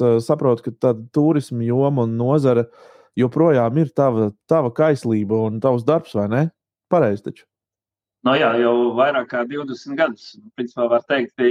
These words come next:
Speaker 2: ja rēķina geogrāfa lietas, tad visas trīsdesmit.
Speaker 1: <laughs> Jā. Saka, lūdzu, kā tu īstenībā raksturotu tādu turisma nozares šobrīd to veselības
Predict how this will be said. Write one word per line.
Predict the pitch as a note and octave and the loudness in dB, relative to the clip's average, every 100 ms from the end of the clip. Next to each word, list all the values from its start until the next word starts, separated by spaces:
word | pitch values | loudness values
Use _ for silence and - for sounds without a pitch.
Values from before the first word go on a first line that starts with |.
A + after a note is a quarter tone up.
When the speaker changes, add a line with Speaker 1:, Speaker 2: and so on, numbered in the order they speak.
| B2+ A#2 | 0 0
Speaker 2:
ja | D#3+ C3+ | 2 2
rēķina | D3+ C3+ B2+ A#2+ | 0 -4 -8 -4
geogrāfa | D#3 E3+ C3 C#3 C3 C3 B2+ A#2+ _ _ _ _ - | 0 0 2 2 2 0 -4 -6 _ _ _ _ -2
lietas, | D3 C3 - C3+ | 0 0 -2 -6
tad | C3 | -4
visas | C#3 C#3 - | -4 -4 -6
trīsdesmit. | D#3+ C#3+ G2+ - - - _ _ _ _ _ _ - | -4 -4 -6 -10 -16 -20 _ _ _ _ _ _ -16
Speaker 1:
<laughs> | A#2 - C#3+ D3+ - C3+ - A#2 | -10 -6 -4 -4 -6 -10 -4 0
Jā. | A2+ - - - - - - _ - | 0 -4 -14 -20 -20 -20 -20 _ -6
Saka, | - A3 E3+ | -2 0 2
lūdzu, | G3+ E3 C#3+ C3+ C3 B2+ B2+ C3+ - | 2 2 2 2 2 2 -2 -6 -4
kā | B3 A3 | -2 0
tu | D3+ | 0
īstenībā | F#3+ G3 E3+ C3 C3+ | 0 0 -2 0 2
raksturotu | E3 G3 - B2 A#2 A#2 A#2+ A2+ A2+ - _ | 2 -2 -2 0 0 0 0 0 0 -2 _
tādu | C#3 A#2 G#2 - | -2 -2 -2 0
turisma | D3+ F3+ E3 - B2+ A#2 | 2 2 0 -4 -6 -2
nozares | A#2 D3 E3+ C#3 A2+ G#2+ | 0 2 2 2 0 -4
šobrīd | - D3 B2 G2+ | -4 -2 0 -2
to | A#2 A2+ A2+ A2+ A2 A2+ _ _ - | 0 2 2 2 2 -2 _ _ -10
veselības | A2 D3+ - B2+ A2+ G#2 G#2 | -2 0 0 0 0 -2 -4